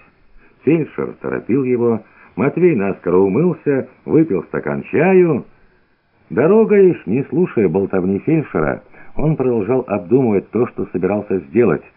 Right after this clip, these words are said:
и очнулся от своих дум лишь в кабинете начальника тюрьмы господина Аукенберга. «В солдатах служил?» — спросил Аукенберг. «Служил. Без малого пять лет. Рядовой?» «Так точно».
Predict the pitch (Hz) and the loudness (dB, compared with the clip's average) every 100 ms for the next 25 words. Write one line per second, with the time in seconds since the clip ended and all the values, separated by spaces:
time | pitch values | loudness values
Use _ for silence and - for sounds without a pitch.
0 | _ _ _ _ - 143 90 85 - 147 | _ _ _ _ -6 -4 -2 -4 -4 -4
1 | 151 - 71 - 67 65 60 53 64 53 | -4 -4 -6 -6 -4 -4 -4 -6 -6 -8
2 | - - 95 101 - 92 98 113 110 104 | -14 -12 -8 -8 -4 -2 0 -2 -2 -6
3 | 98 107 95 92 85 78 87 127 127 - | -4 -4 -2 -2 -4 -4 -2 -2 -2 -8
4 | - 78 - 73 85 95 95 92 85 _ | -6 -6 -4 -6 -4 -2 -2 -2 -6 _
5 | _ _ - 87 87 - 82 71 76 64 | _ _ -4 -2 -2 -4 -6 -2 -2 -2
6 | 60 - _ _ _ _ _ _ _ _ | -8 -14 _ _ _ _ _ _ _ _
7 | _ _ _ 95 120 117 113 110 - 92 | _ _ _ -2 0 0 -2 -4 -4 -2
8 | 85 92 147 - _ _ _ _ _ - | 0 0 0 -4 _ _ _ _ _ -6
9 | 82 - 71 73 67 - 73 69 65 - | -4 -4 -6 -6 -8 -6 -4 -4 -6 -10
10 | _ _ _ _ _ 73 92 73 78 95 | _ _ _ _ _ -4 -2 0 0 0
11 | 208 _ _ _ - 78 71 90 90 73 | -6 _ _ _ -4 -4 -2 -4 -2 -4
12 | 69 65 65 65 - - _ 73 80 80 | -6 -6 -4 -4 -6 -18 _ -4 0 2
13 | 120 147 - _ - 78 - 64 - - | 2 0 -4 _ -6 -6 -4 -8 -8 -16